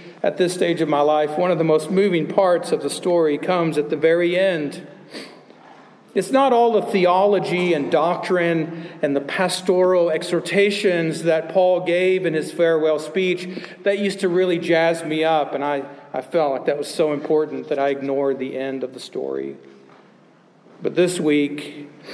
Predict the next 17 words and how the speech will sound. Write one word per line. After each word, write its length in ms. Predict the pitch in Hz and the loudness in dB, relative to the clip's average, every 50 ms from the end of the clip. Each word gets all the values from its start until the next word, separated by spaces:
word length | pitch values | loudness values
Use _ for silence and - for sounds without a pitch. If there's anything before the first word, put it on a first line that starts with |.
| - - - - - - - - - - - - - | -16 -16 -18 -20 -20 -20 -20 -16 -16 -16 -14 -8 -4
the 80 | - 151 | 0 2
most 260 | 151 151 147 147 165 | 4 4 4 2 2
moving 300 | 160 160 160 151 147 143 | 2 2 4 2 0 2
part 240 | 160 156 151 156 147 | 2 2 4 4 4
of 40 | |
the 80 | 139 139 | 2 0
story 300 | 139 - 147 139 135 135 | 0 2 2 2 2 2
came 300 | 135 - 151 139 135 135 | 0 0 -2 0 0 0
at 100 | 131 135 | -2 -2
the 180 | 135 131 131 139 | -2 -2 -2 -2
end. 420 | 139 135 139 143 143 143 - - - - - - - - - - - - - - - - - - - - - - - - - - - - - - - - - - - - | -2 -4 -4 -6 -8 -10 -12 -16 -18 -20 -20 -20 -20 -20 -20 -20 -20 -20 -20 -20 -20 -20 -20 -20 -20 -20 -20 -20 -20 -20 -20 -20 -20 -20 -20 -20 -20 -20 -18 -18 -18 -14
It's 120 | - - | -6 0
not 160 | - 170 165 165 | 2 2 2 4
so 120 | - 185 | 2 4
much 260 | 165 156 160 160 - | 4 4 2 0 -2
the 80 | - - | -4 -4
speech 680 | - - - - 170 160 147 - - - - - - | -4 -4 0 2 2 2 2 0 -2 -2 -4 -4 -6